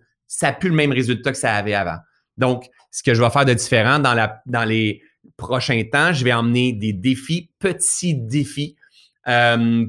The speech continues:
pleine conscience, un peu comme les premiers, le tout programme, premier, un des premiers aimants clients que j'avais fait, c'était sept jours pour apprendre à vivre en pleine conscience, qui est,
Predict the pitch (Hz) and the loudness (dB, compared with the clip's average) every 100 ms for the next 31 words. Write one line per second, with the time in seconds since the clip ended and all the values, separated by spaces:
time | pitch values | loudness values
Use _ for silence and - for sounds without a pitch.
0 | 117 143 147 143 135 131 131 147 143 208 | 0 0 2 2 0 0 -2 -2 -4 -2
1 | 208 165 135 107 196 196 196 151 175 175 | 0 0 -2 -2 -2 0 0 -2 -2 -4
2 | 165 170 160 - 151 151 160 160 143 156 | -4 -4 -8 -4 -2 2 0 0 -2 -2
3 | 151 147 156 156 147 147 - 147 139 123 | 0 0 2 4 4 0 0 0 2 2
4 | 117 135 160 - - _ _ - 120 135 | 4 2 0 -4 -20 _ _ -6 -2 -2
5 | 135 131 139 160 131 123 135 131 127 135 | 0 0 0 0 -2 -2 0 0 0 0
6 | 123 127 120 113 110 117 160 - 113 110 | -2 -2 -2 -4 -2 -4 -4 -8 -4 -4
7 | 90 | -4